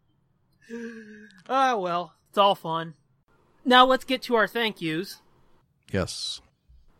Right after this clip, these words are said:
Speaker 1: First of all, always thanks go to at the J Sarge for the intro that we use for both this and the main show.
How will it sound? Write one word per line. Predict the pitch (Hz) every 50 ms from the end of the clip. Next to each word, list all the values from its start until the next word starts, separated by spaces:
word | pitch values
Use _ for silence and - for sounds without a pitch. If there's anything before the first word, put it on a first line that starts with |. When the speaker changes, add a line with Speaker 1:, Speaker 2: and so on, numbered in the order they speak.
| _ _
Speaker 1:
First | - 247 269 269 - -
of | 220 196
all, | 214 214 214 226
always | - 226 220 233 226 214 214 202 208 202 190 180 - _ _ -
thanks | - 233 240 220 - -
go | - 233 214 208 196
to | - - - 220 208 202 196 190 190 165 - - - - _ _ _ _ -
at | 202 208 214 - -
the | - 220 220 214
J | 170 226 214 214 190
Sarge | - - 202 180 180 190 190 185 175 -
for | - - 190 185 180 180 180 175 175 170 160 147 - - - - _ _ _ _ -
the | 202 208 202 202
intro | 208 214 214 202 - 226 208 208
that | 196 202 190
we | 196 190
use | 190 196 208 202 180
for | - - 196
both | 170 202 202 185 -
this | 185 202 208 214 -
and | - 190 196 214 214
the | 196
main | 190 180 175 160 147
show. | - - 160 156 143 143 170